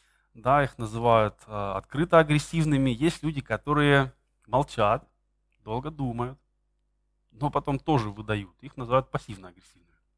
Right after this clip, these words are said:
Кто-то из вас один, кто-то из вас другой, но неважно, какой гнев, а, с пылу с жару или месть — это блюдо, которое подают холодным,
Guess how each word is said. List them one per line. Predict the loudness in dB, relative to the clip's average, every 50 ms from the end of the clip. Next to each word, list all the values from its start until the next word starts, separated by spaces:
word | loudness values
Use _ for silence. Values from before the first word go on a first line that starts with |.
| _ _ _ _ _ _ -20 -20 -20 -20 -20 -20 -20 -20 -20 _ _ _ _ _ _ _
Кто-то | _ _ _ 2 2 2 2 0
из | 2 6
вас | 8 8 8 8 4 -6 -4
один, | -4 -4 -2 -2 -2 0 0 -2
кто-то | -4 _ -6 -4 -2 0 0
из | 4
вас | 4 4 4 4
другой, | 0 -6 -10 0 4 6 6 8
но | 6 6 6 6 4 4 2 _ _ _
неважно, | -2 2 2 4 8 10 10 12 10 10 6 -2 -4
какой | 0 0 0 0 _ _ 4 4 4 4
гнев, | 0 -2 0 2 4 6 6 4 4 2 -2 -12 _ _ _ _ _ _ _ _ _ _ _ _ _ _ _ _ _ _ _ _ _
а, | 0 2 2 4 4 2 2 0 -2 -2 -6 -6 _
с | -6 -6 0
пылу | _ 6 6 6 6 2
с | -4 -6
жару | 0 8 10 12 12 12 10 6 2 0 -6 _ _ _ _ _ _ _ _ _ _ _ _ _ _ _ _
или | 0 2 2 4 4 4 4 4 4 2 2 0 -4 -8 _ _ _
месть — | _ -2 0 0 0 0 -4 -8
это | -6 -6
блюдо, | -4 -2 -2 -2 0 0 -2 -4
которое | _ -8 -8 -4 -4 -4 -2
подают | -4 -6 -6 -4 -6 -6 -6
холодным, | 0 2 2 4 4 2 0 0 -6 -20